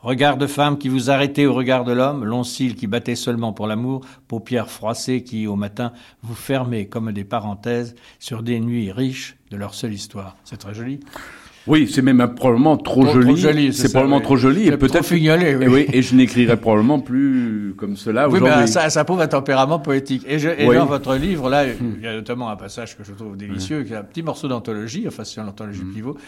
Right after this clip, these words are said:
Speaker 1: c'est la comparaison entre les, les hommes et les melons. La difficulté de définir la qualité d'un melon sans l'ouvrir.
Speaker 2: Oui, mais ça, c'est mon passé,
Speaker 1: Et
Speaker 2: euh,
Speaker 1: alors, quand, les hommes, il faut les connaître pour, euh,
Speaker 2: mais
Speaker 1: pour,
Speaker 2: ça,
Speaker 1: il
Speaker 2: c'est
Speaker 1: faut
Speaker 2: mon
Speaker 1: les
Speaker 2: passé,
Speaker 1: vivre avec eux.
Speaker 2: c'est mon passé de fils d'épicier.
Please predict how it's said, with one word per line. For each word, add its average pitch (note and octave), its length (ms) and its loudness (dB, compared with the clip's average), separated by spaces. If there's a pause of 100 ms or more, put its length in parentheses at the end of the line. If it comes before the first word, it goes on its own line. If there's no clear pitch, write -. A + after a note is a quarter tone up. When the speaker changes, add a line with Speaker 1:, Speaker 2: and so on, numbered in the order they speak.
(140)
Speaker 1:
c'est - 140 -8
la B2 160 -2
comparaison C#3+ 480 -4
entre A#2 260 -6
les, G2+ 300 -6
les A#2 200 -8
hommes D3 140 -4
et B2 60 -4
les A#2+ 100 -6
melons. A2 300 -8 (320)
La A#2 40 -10
difficulté C#3+ 640 -6
de G#2+ 100 -6
définir D3 720 -4 (140)
la A2 80 -10
qualité D3 420 -4
d'un A#2+ 200 -4
melon D#3+ 320 -4
sans C#3 160 -6
l'ouvrir. A#2 440 -6 (280)
Speaker 2:
Oui, F2+ 180 -10
mais A2+ 140 -2
ça, D3 140 0
c'est C3+ 120 2
mon A2+ 160 4
passé, A2 340 0
Speaker 1:
Et - 40 -4
Speaker 2:
euh, A2 140 0
Speaker 1:
alors, C#3 280 2
quand, D#3+ 120 0 (140)
les C#3+ 200 -2
hommes, E3+ 100 0
il D#3 60 -4
faut B2+ 80 -6
les A#2+ 100 -4
connaître C#3 380 -4
pour, A2+ 240 -4
euh, G2 160 -4
Speaker 2:
mais G#2 60 -6
Speaker 1:
pour, B2 80 -2
Speaker 2:
ça, B2 40 0
Speaker 1:
il A2 40 -8
Speaker 2:
c'est - 120 -6
Speaker 1:
faut G#2+ 60 2
Speaker 2:
mon G#2+ 60 2
Speaker 1:
les A2+ 100 -2
Speaker 2:
passé, A2+ 160 0
Speaker 1:
vivre C#3+ 140 4
avec G#2+ 220 2
eux. G2 100 -8 (120)
Speaker 2:
c'est - 140 -10
mon F#2+ 120 -6
passé F#2+ 260 -6
de G#2+ 40 -6
fils G#2 220 -8
d'épicier. A#2+ 540 -6